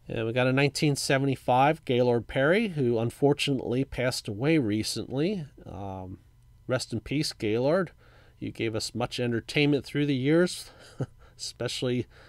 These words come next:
uh, mystifying, uh, batters with your spitball, <laughs> among other things that you threw. Uh, not the best in condition, has a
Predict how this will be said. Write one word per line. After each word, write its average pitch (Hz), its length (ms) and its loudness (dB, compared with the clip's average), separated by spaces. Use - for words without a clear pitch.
uh, - 160 -6
mystifying, 160 840 2
uh, 123 280 0
batters 156 600 4
with 135 260 -2
your 101 280 0
spitball, - 800 0
<laughs> - 340 -20
among 196 320 6
other 208 220 8
things 110 320 0
that - 160 -4
you 101 140 -6
threw. 90 420 -8
Uh, 185 180 4
not 262 240 6
the - 80 4
best 247 380 4
in 202 80 4
condition, 160 560 2
has 160 220 2
a 135 160 0